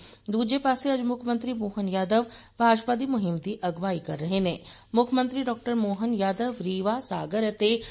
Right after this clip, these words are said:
ਛਤਰਪੁਰ ਵਿੱਚ ਮੀਟਿੰਗਾਂ ਨੂੰ ਸੰਬੋਧਨ ਕਰਨਗੇ। ਭਾਜਪਾ ਦੇ ਸੂਬਾ ਪ੍ਰਧਾਨ ਵਿਸ਼ਨੂੰ ਦੱਤ ਸ਼ਰਮਾ ਖਜੁਰਾਹੋ ਲੋਕ ਸਭਾ ਦੇ ਚਾਂਦਲਾ ਤੇ ਰਾਜਨਗਰ 'ਚ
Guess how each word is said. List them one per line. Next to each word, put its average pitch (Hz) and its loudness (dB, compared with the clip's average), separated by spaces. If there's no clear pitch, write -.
ਛਤਰਪੁਰ 294 2
ਵਿੱਚ 311 -4
ਮੀਟਿੰਗਾਂ 208 0
ਨੂੰ 262 0
ਸੰਬੋਧਨ 226 -2
ਕਰਨਗੇ। 175 0
ਭਾਜਪਾ 226 4
ਦੇ 294 0
ਸੂਬਾ 240 -2
ਪ੍ਰਧਾਨ 233 0
ਵਿਸ਼ਨੂੰ 226 -2
ਦੱਤ 220 -6
ਸ਼ਰਮਾ 202 0
ਖਜੁਰਾਹੋ 269 6
ਲੋਕ 285 0
ਸਭਾ 254 2
ਦੇ 269 -2
ਚਾਂਦਲਾ 220 2
ਤੇ 233 -2
ਰਾਜਨਗਰ 202 0
'ਚ - -6